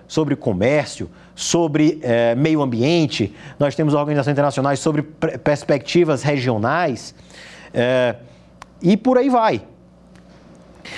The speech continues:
Um terceiro momento que, que foi também falado foi o direito de so-, eh, o momento do direito internacional de solidariedade, em que o direito internacional, basicamente,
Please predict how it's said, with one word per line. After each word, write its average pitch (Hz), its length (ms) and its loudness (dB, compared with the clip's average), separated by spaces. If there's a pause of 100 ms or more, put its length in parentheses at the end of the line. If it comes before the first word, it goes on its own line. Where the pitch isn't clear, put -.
(360)
Um 311 160 4
terceiro 320 560 2
momento 180 640 0 (160)
que, 180 360 4
que 175 120 0
foi 202 220 2
também 175 320 2
falado 175 560 2
foi 202 120 0
o 214 40 -2
direito 202 320 2
de 190 100 -2
so-, 196 300 0
eh, 151 320 4
o 160 60 -4
momento 185 300 2
do 196 80 -4
direito 180 260 2
internacional 175 360 0
de 190 80 -2
solidariedade, 202 1120 0 (280)
em 247 160 0
que 269 120 2
o - 20 6
direito 202 320 2
internacional, 214 560 2
basicamente, 214 640 0